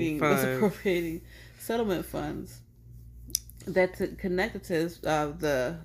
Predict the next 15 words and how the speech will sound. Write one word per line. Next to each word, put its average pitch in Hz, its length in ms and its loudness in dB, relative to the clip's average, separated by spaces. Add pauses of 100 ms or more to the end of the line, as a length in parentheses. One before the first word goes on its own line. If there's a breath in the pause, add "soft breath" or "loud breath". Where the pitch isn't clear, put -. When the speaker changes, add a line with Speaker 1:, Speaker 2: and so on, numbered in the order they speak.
(100)
Speaker 1:
the - 80 0
housekeeper. - 640 -2 (220)
Speaker 2:
Yeah. 131 420 2 (720 loud breath)
Speaker 1:
And 170 640 4 (460 loud breath)
he 208 120 -2
was 185 200 4
charged 175 580 0
with - 200 -10
two 208 120 -2
felony 180 380 0
counts, - 680 -4 (340)
obtaining 165 760 0
property 175 640 0 (480 soft breath)
by 165 140 2
false 165 380 -2